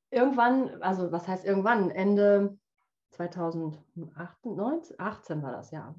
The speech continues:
Ende zweitausendachtzehn habe ich mir dann überlegt, Moment mal, irgendwie so viel Kohle bringt das jetzt nicht rein, nächstes Jahr kriegst du kein Elterngeld mehr, da hast du also nicht mehr den kleinen Puffer.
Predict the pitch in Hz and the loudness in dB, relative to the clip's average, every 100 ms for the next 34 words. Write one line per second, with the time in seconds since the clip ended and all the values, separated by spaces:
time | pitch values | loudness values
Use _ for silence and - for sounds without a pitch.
0 | - 185 196 196 175 175 170 - - - | -14 -4 -4 -4 -6 -8 -10 -12 -12 -6
1 | 233 226 214 196 196 196 190 202 - _ | -6 -6 -4 -2 -2 -2 0 -2 -4 _
2 | _ _ - _ _ - 175 160 135 127 | _ _ -20 _ _ -6 -2 -2 -2 -4
3 | 156 170 175 175 185 202 180 - 214 214 | -4 -2 -2 -2 0 2 2 -2 -2 0
4 | 196 196 208 202 202 202 190 - 151 226 | 2 2 0 -4 -4 -4 -6 -4 -2 0
5 | 214 214 202 202 202 208 - 202 214 269 | -2 -4 -6 -6 -4 -8 -10 -4 -2 0
6 | - 165 165 170 156 175 190 202 190 180 | -2 -2 0 0 0 0 0 0 -2 -2
7 | 175 175 202 202 180 175 180 170 165 165 | -2 -2 -2 -2 -4 -4 -4 -6 -6 -8
8 | 160 233 294 | -4 -4 -4